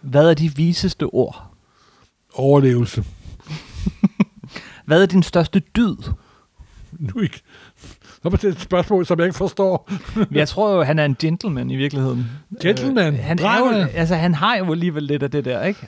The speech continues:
Speaker 2: Han har
Speaker 1: Han er
Speaker 2: sit eget
Speaker 1: forfærdelig,
Speaker 2: moralkodex, kan man sige, ikke?
Speaker 1: Ja.
Speaker 2: En gentleman vil jeg just ikke kalde ham.
Speaker 1: <laughs> Okay. Hvad, nå, så kommer det gode spørgsmål. Hvordan vil du gerne dø?
Speaker 2: Tanken, jeg, jeg dør aldrig. Jeg lever evigt. Jeg er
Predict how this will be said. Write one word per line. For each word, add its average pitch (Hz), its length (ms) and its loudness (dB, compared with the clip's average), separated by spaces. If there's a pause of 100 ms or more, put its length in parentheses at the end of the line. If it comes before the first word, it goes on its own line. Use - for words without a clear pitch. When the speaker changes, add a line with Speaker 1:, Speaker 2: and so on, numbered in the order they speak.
Speaker 2:
Han 135 260 -6
har - 120 -2
Speaker 1:
Han 180 100 2
er 190 40 2
Speaker 2:
sit 196 80 2
eget 165 160 4
Speaker 1:
forfærdelig, - 160 0 (220)
Speaker 2:
moralkodex, 131 400 -2
kan 101 140 -14
man 92 100 -20
sige, 95 160 -16
ikke? 104 200 -12 (180)
Speaker 1:
Ja. 175 140 4 (1000)
Speaker 2:
En 131 140 -6
gentleman 170 440 2
vil 123 80 0
jeg - 180 0
just - 240 -4
ikke 269 160 2 (200)
kalde 190 180 0
ham. - 200 0 (320)
Speaker 1:
<laughs> - 200 -20
Okay. 113 300 -4 (320)
Hvad, 135 100 2 (180)
nå, 151 220 0
så 214 100 -6
kommer 170 220 2
det 139 140 2
gode 139 180 2
spørgsmål. 123 460 -4
Hvordan 151 320 4
vil 196 80 4
du 175 100 2
gerne 135 240 6
dø? 160 260 2 (1400)
Speaker 2:
Tanken, 123 480 -4
jeg, 127 200 0
jeg 127 160 0
dør 143 140 4
aldrig. 123 440 -2
Jeg 120 140 -4
lever 120 300 -2 (140)
evigt. 131 520 -4 (380)
Jeg 123 100 -4
er - 80 -6